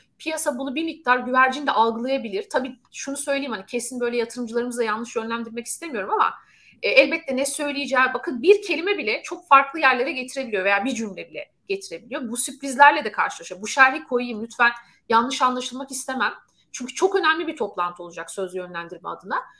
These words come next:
Ama şunu söyleyeyim, piyasadaki beklentileri söyleyeyim. Swap tarafını, e, da paralel olarak benim güvendiğim,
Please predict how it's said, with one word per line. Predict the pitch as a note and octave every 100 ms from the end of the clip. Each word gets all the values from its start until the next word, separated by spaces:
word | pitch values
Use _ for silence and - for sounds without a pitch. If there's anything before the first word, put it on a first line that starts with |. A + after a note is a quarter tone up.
| _ -
Ama | - A#4
şunu | A#4 A4
söyleyeyim, | A#4 G#4 B3 F3 -
piyasadaki | - D4+ D4+ E4+ D#4+ D#4+ F#4+ - _ -
beklentileri | C4 C4 C#4 C#4 C#4 C#4+
söyleyeyim. | - G#3 F3
Swap | - C4+ C#4+ -
tarafını, | C4 C4+ C#4 C#4 C#4 _ _ A3
e, | G#3 G3+ - _ _ _ A3+
da | A3 -
paralel | B3+ C4+ F4+ G4+
olarak | G#3 F3 -
benim | B3+ E4+ F4+
güvendiğim, | D4+ A#3+ G3 D#3+